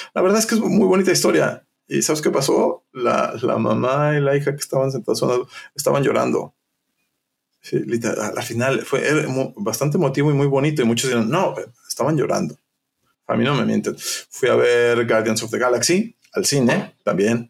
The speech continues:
igual, a Sala Essence. Increíble, vayan a ver a Sala Essence o demás.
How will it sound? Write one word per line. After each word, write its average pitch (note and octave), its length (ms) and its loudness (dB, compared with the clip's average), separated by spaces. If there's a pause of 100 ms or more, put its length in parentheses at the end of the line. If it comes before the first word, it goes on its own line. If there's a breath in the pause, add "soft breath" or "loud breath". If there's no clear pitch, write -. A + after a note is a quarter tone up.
igual, G2+ 380 -2
a - 60 -14
Sala B2 260 2
Essence. A2 420 -2
Increíble, A#2+ 460 0
vayan A#2 200 0
a G2 60 2
ver G2+ 120 0
a F2 40 -6 (280)
Sala G#2+ 280 0
Essence A2 260 -2
o A2 40 0
demás. - 260 -8